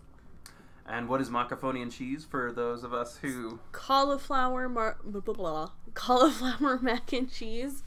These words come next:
Speaker 2: Um, it's Anya's recipe, which I think I brought up, um,
Speaker 1: Last
Speaker 2: last
Speaker 1: year.
Speaker 2: year
Speaker 1: Yeah.
Speaker 2: when you did these interviews.
Speaker 1: That's
Speaker 2: So.
Speaker 1: right.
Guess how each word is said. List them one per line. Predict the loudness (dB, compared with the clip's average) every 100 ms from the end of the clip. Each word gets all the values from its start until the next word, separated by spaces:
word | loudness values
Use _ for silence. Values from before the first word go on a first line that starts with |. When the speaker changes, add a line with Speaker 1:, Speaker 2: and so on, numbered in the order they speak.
| -6 -8 -10 -12 -4
Speaker 2:
Um, | -2 0 0 -2 -4 -4
it's | -4 -4
Anya's | -4 -4 -2 -2
recipe, | 2 4 4 2
which | 2 0
I |
think | -2 -4
I | -4
brought | -2 0
up, | 0 -2 -6 -8
um, | -6 -6 -6 -8 -12 -14 -20 -20 -20 -20 -20 -4
Speaker 1:
Last | -2
Speaker 2:
last | 0 0 0
Speaker 1:
year. | 0 0
Speaker 2:
year | -2 -4
Speaker 1:
Yeah. | -6
Speaker 2:
when | -2
you | -2
did | -2 -6 -6
these | -10 -6
interviews. | -6 -6 -8 -10 -10 -8 -4
Speaker 1:
That's | 0
Speaker 2:
So. |
Speaker 1:
right. | 2 2